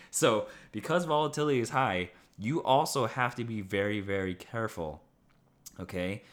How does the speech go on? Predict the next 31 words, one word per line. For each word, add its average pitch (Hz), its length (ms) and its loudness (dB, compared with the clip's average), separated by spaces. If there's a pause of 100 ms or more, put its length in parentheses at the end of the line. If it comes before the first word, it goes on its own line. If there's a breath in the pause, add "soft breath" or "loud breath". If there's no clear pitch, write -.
(200 loud breath)
So 107 140 -4
don't 107 280 2
go 143 160 2
willy-nilly 131 840 2
and 104 200 -4
don't 113 260 -2
just, 117 220 -6
like, 107 340 -2
straight 110 420 0
up 110 160 0
sell 110 680 0 (320 loud breath)
a 104 100 -2
naked 107 380 -2
call 127 300 4
right 101 220 2
now 95 220 0
because 95 320 -4
you 98 100 -4
think 101 320 -6
the 98 100 -4
market 98 380 -2
is 95 100 -4
gonna 98 140 -6
continue 98 480 -6
going 92 300 -4
down, 98 500 -2 (540 loud breath)
uh, 90 360 2
because 98 520 0
I 101 100 2
promise 127 560 2
you 90 340 -2